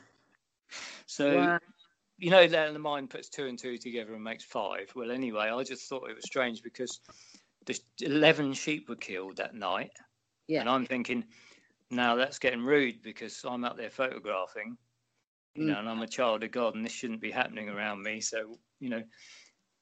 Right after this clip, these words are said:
Speaker 1: did
Speaker 2: Matt
Speaker 1: it follow, did it follow me up to the Carisbrooke Castle?
Speaker 2: Matt,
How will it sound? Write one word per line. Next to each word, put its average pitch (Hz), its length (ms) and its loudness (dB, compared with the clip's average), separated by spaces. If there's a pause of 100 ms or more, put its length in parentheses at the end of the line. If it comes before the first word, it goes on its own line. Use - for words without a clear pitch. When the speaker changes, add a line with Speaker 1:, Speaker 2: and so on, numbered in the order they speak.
(520)
Speaker 1:
did 156 160 10
Speaker 2:
Matt 285 120 10
Speaker 1:
it - 60 0
follow, 170 280 4 (180)
did 160 140 6
it 175 120 -2
follow 175 380 2
me 180 260 -6 (720)
up - 200 -12
to 165 80 -12
the 170 60 -8
Carisbrooke 175 460 -2
Castle? 185 480 -4 (720)
Speaker 2:
Matt, 247 320 6